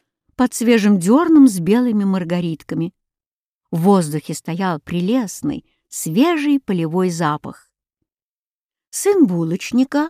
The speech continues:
разнес приглашение. На каждой бумажке простыми синими чернилами было написано: «Королевская булочная,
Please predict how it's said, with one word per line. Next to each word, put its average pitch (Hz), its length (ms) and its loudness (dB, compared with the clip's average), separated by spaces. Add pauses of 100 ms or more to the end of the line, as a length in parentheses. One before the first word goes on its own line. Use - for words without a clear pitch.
(120)
разнес 180 720 -2
приглашение. 214 960 -6 (680)
На 190 120 -2
каждой 170 340 -4
бумажке 165 640 -4 (400)
простыми 175 580 -2
синими 160 440 -2
чернилами 240 680 2
было 180 320 -2
написано: 156 720 -4 (1040)
«Королевская 202 800 -2
булочная, 208 1000 0